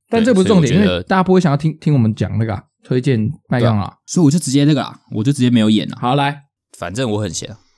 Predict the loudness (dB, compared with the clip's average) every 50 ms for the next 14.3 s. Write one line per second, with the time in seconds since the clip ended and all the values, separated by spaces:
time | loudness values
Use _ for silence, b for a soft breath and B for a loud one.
0 | 0 4 4 4 6 6 4 4 4 4 2 2 2 2 4 4 4 4 4 4
1 | 2 0 -2 -2 -6 -10 -8 -6 -4 -2 -2 -2 -2 -2 -2 -4 -4 -4 -6 -8
2 | -14 -16 _ _ _ _ _ _ _ _ _ -8 -6 -6 -4 -4 -4 -4 -4 -4
3 | -4 -4 -4 -6 -6 -6 -8 -10 -12 -14 _ _ _ _ _ _ _ _ _ _
4 | _ _ _ _ _ -6 -4 -4 -2 -2 -2 -4 -4 -6 -6 -6 -4 -4 -4 -4
5 | -6 -6 -6 -6 -6 -6 -6 -6 -8 -8 -8 -8 -8 -6 -4 -4 -4 -2 -4 -4
6 | -4 -6 -6 -6 -6 -4 -6 -4 -4 -4 -4 -4 -4 -6 -8 -8 -10 -10 -8 -6
7 | -6 -6 -6 -8 _ _ _ _ _ _ _ -16 -14 -12 -8 -6 -6 -6 -6 -8
8 | -10 -12 -12 -10 -6 -6 -6 -4 -4 -4 -4 -4 -4 -4 -6 -8 -8 -10 -12 _
9 | _ -10 -6 -6 -4 -4 -4 -4 -4 -4 -4 -6 -6 -8 -12 _ -8 -8 -8 -6
10 | -6 -8 -8 -8 -10 _ _ _ -6 -6 -4 -4 -6 -10 -10 _ -20 -20 -14 -10
11 | -8 -4 -2 -2 -2 -2 -2 -4 -4 -4 -6 -8 -8 -10 _ _ _ _ _ _
12 | _ _ -10 -8 -8 -8 -8 -8 -10 -8 -8 -6 -4 -4 -4 -4 -4 -4 -4 -4
13 | -4 -4 -4 -6 -6 -6 -6 -8 -8 -6 -8 -8 -8 -10 -14 -14 -14 -16 -18 -18
14 | _ _ _ _ -14